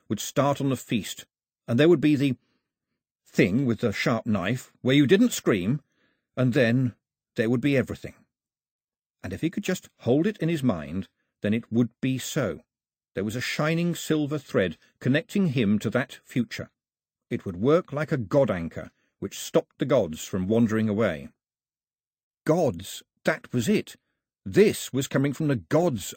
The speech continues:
island. It was over the horizon, and you couldn't see it, even from here. But the old men said it had roared back in the long ago, and there had been rough water and a lot of smoke and thunder because the fire god was angry. Maybe he'd gotten angry again.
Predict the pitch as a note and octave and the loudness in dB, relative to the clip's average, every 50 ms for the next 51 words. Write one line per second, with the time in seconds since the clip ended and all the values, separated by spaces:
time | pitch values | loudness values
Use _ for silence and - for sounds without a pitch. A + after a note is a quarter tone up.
0 | _ - A#2+ A2 G#2 F#2 E2+ D#2 D2+ D2+ - - _ _ _ _ _ _ _ _ | _ -6 -2 -2 -2 -2 -2 -6 -8 -10 -14 -16 _ _ _ _ _ _ _ _
1 | _ - C3 - E3 D3 - - - F3 D#3+ C#3+ D#3 C3+ B2 A2+ B2+ A#2+ C3+ D#3 | _ -10 -4 -2 -2 -2 -2 2 4 4 4 4 2 -2 0 -2 0 0 0 -2
2 | D#3+ C#3+ - A2+ F#2+ F#2+ G#2+ A#2 - - - F#3 G#3 - - - - - D#3+ A2 | -2 -2 -2 -2 0 0 0 0 0 0 -2 -2 -2 -2 -6 -8 -4 -2 -2 -2
3 | - - - D#3 E3+ F#3 F#3 F3+ D3 C#3+ D3+ C#3+ C#3 F3 D#3+ G2 D#2+ D2+ - _ | -2 -4 -4 -4 -4 -2 -4 -4 -4 -2 -2 0 0 0 0 -2 -4 -6 -10 _
4 | _ _ _ _ _ _ - - G2+ A#2+ C#3 - D#3+ D#3+ F3+ F#3+ E3 D3+ D#3+ D3 | _ _ _ _ _ _ -6 -6 -2 -2 -2 2 4 4 4 4 2 2 2 2
5 | C#3+ C3+ B2+ B2+ - - - D#3 B2+ G2+ D#2+ - - - A#2+ A2 C3 A2+ G2 G2+ | 2 4 2 2 0 0 0 2 2 2 2 -2 -6 -6 -2 0 0 2 2 2
6 | B2+ D#3 C#3+ A2+ F#2 D#2+ D#2+ D#2 - _ _ _ _ _ - B2 D3 - E3+ D#3+ | 2 4 4 4 4 2 0 -4 -8 _ _ _ _ _ -2 -2 0 2 2 2
7 | C3+ D3 D3 D#3 E3 E3 D#3+ D3+ - A2 F2 D#2 C#2+ - - _ _ _ _ _ | 2 2 2 2 2 2 0 0 0 0 0 0 -2 -6 -10 _ _ _ _ _
8 | _ - G2+ G2+ A2 A#2+ A2 A#2 G2+ A#2+ A2+ F#2+ F#2 C3+ D#3+ D#3 - - A#2+ B2+ | _ -6 -2 2 2 2 2 2 2 2 2 2 2 0 -2 -2 -4 -6 -2 -2
9 | D#3+ D3+ C#3 - - - - _ _ _ _ - G#2 A2 C3 D#3 - G3 - - | 0 0 -2 -4 -6 -12 -14 _ _ _ _ -4 0 0 0 2 2 0 -2 -2
10 | - - G3 F#3+ F3 - F#3 F3 C3+ - - E3+ D3+ A#2 E2+ D2+ C#2+ - _ _ | 2 4 6 6 6 4 0 -4 -4 -2 -2 0 0 2 0 -2 -6 -8 _ _
11 | - G2+ - A2+ - - A2+ - - - D3 C#3 B2 G#2 F#2 E2 G2+ E2+ D2+ - | -12 -8 -8 -8 -6 -6 -10 -6 -2 -2 0 0 0 0 -2 -2 -4 -6 -6 -4
12 | E2+ F#2 G#2+ A2+ A2+ A#2+ G#2 - C2+ C#2 - _ _ _ _ _ _ _ _ _ | -6 -4 -2 0 2 0 0 -2 -4 -12 -14 _ _ _ _ _ _ _ _ _
13 | _ _ _ _ - F#2 B2+ D#3 D3+ - - E2 E2 - A2+ G2+ - - C#3+ B2+ | _ _ _ _ -2 0 0 0 0 -2 -6 -6 -4 -2 -2 -4 0 0 -2 -2
14 | - B2 A#2+ B2 B2 A#2+ G2 E2 D#2 F2+ G#2 G#2+ A2 B2+ B2 G2 D2+ C#2+ D#2 | 0 0 0 0 0 0 0 -2 -2 -4 -2 0 0 0 0 0 -2 -6 -10